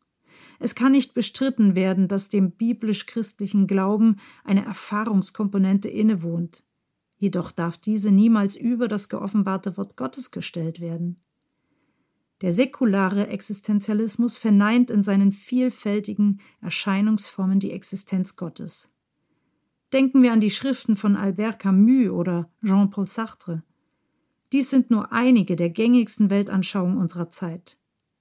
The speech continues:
Aber sie alle haben eines gemeinsam.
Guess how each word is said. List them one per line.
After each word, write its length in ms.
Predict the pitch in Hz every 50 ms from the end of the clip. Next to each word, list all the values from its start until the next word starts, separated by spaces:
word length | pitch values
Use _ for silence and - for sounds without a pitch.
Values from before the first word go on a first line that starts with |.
| _ _ _ -
Aber 320 | - 185 175 196 196 247
sie 260 | 233 196 202 196 - _ -
alle 560 | 226 226 226 226 196 190 214 220 196 - -
haben 340 | 190 180 185 202 208 - -
eines 400 | 208 180 175 165 170 170 - -
gemeinsam. 680 | - 214 214 208 185 175 160 151 - 156 156 165 170